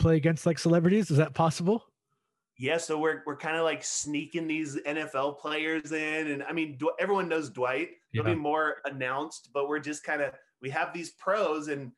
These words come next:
Speaker 2: if you just happen to pop in in a game and you're playing against a pro and you beat 'em, you get a signed jersey.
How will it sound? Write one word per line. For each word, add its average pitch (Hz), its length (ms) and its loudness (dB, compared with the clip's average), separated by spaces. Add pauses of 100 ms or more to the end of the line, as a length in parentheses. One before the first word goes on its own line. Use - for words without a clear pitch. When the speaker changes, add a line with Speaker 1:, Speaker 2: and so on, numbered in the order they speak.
(220)
Speaker 2:
if 143 200 -8
you 170 100 -6
just 170 180 -4
happen 151 280 -4
to 151 80 -4
pop 160 340 -2
in 170 200 -2
in 156 120 -4
a 147 60 -6
game 175 300 -4
and 160 80 -4
you're 147 100 -6
playing 156 240 -4
against 156 240 -4
a 135 40 -6
pro 160 300 -4
and 151 140 -6
you 113 80 -8
beat 175 240 -4
'em, 165 100 -6
you 147 60 -8
get 143 140 -2
a 131 40 -2
signed 135 400 -6
jersey. 151 640 -4